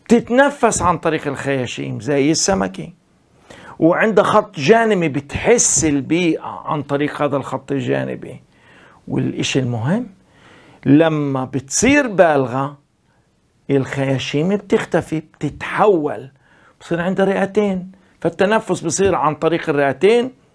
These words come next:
وطريق جلدها. هذا الكائن الحي بالمرحلة الأولى من حياته ملائم للمعيش في الماء،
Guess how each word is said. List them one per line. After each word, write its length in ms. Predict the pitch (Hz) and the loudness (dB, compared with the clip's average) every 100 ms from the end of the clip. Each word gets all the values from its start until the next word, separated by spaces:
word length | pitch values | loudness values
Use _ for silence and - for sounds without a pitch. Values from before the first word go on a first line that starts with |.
| _ _ | _ _
وطريق 520 | 226 113 139 143 139 | -12 -4 0 0 -2
جلدها. 520 | 117 135 123 - 78 - _ _ _ _ - - - | -2 -4 -4 -8 -14 -16 _ _ _ _ -20 -20 -18
هذا 340 | - 151 202 226 | -4 -2 2 0
الكائن 360 | 208 214 208 | 0 -2 0
الحي 540 | 208 151 - 214 190 160 - _ _ _ - | -2 -2 0 0 0 -4 -14 _ _ _ -2
بالمرحلة 600 | 135 143 190 - 190 180 | 0 2 2 0 2 2
الأولى 320 | 208 254 254 | 2 2 2
من 140 | 208 | 0
حياته 480 | - 165 170 160 160 | -2 0 2 0 0
ملائم 420 | 156 165 175 165 | 0 2 0 -2
للمعيش 400 | 151 139 143 135 | -2 -2 -6 -6
في 120 | - | -6
الماء، 400 | 143 139 143 147 | -4 -2 -2 -2